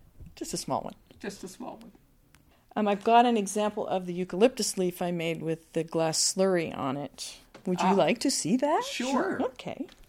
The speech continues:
Speaker 1: Okay, this again is my first piece, so, <laughs> um, I learned a lot on this piece. I did an even layer of the slurry. This is an example of layering the slurry. So the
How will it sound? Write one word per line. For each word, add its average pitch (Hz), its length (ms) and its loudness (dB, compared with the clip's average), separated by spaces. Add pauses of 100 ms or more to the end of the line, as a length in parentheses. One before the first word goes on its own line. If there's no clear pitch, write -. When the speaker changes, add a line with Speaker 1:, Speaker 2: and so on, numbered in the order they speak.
Speaker 1:
Okay, - 240 -6
this 202 180 -2
again 240 420 -4
is 208 240 -4
my 190 180 2
first - 960 4 (120)
piece, 208 320 0
so, 165 500 2 (220)
<laughs> 143 340 -8 (720)
um, 175 380 4
I 180 80 6
learned 262 240 10
a 277 60 6
lot 277 240 4
on 160 140 -2
this - 160 -8
piece. - 380 -10 (100)
I 175 160 2
did 190 200 2
an 165 160 4
even 226 360 4
layer 196 320 4
of 170 120 -2
the 175 80 -4
slurry. 190 580 0 (1000)
This - 200 -10
is 226 120 -6
an 220 100 -2
example 196 540 -2
of 180 160 2
layering 185 540 6
the 175 60 2
slurry. 170 680 0
So 170 280 -6
the 165 340 -2